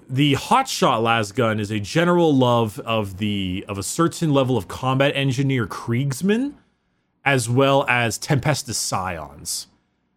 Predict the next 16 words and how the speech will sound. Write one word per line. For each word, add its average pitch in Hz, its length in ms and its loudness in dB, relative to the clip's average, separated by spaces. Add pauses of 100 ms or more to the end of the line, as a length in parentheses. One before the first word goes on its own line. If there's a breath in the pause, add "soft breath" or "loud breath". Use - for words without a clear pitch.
(380)
So 131 480 2
if 127 220 -6
you 165 160 0
were 202 120 4
to 190 140 0
look 139 400 2
at 123 120 0
a 110 160 0
photo 120 560 0
of 104 380 -2
the 101 320 -2 (100)
Giga 127 260 0
Chad 110 520 -4
Tempestus 117 440 -4
Scions 110 560 -2
here, 98 400 2